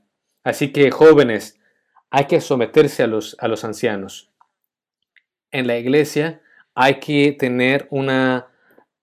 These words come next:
sumisión recíproca. Hay que revestirse con humildad, porque Dios resiste a los soberbios,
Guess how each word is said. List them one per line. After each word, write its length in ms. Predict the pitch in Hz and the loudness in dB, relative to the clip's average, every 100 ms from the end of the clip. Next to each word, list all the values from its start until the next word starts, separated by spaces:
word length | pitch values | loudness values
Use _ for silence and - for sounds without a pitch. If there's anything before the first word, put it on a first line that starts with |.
| _ _ _ _ | _ _ _ _
sumisión 460 | - 139 127 147 131 | -6 -4 -2 -2 0
recíproca. 840 | 120 107 147 135 117 110 95 _ _ _ - | 0 -2 -6 -4 -4 -4 -10 _ _ _ -6
Hay 140 | 135 | -4
que 120 | - 143 | 2 4
revestirse 560 | 127 113 170 170 170 | 4 0 -4 -4 -4
con 140 | - 127 | -8 -6
humildad, 500 | 113 113 107 - _ _ _ _ _ _ _ _ _ _ _ - | -2 0 0 -2 _ _ _ _ _ _ _ _ _ _ _ -2
porque 500 | 131 - 127 123 - | -2 0 0 0 -6
Dios 440 | 120 139 165 - | -6 2 4 2
resiste 420 | 135 - 185 - | -6 -4 -6 0
a 40 | 139 | 0
los 140 | 113 | 0
soberbios, 760 | - 107 107 104 131 190 - | -2 -2 0 0 -2 -4 -10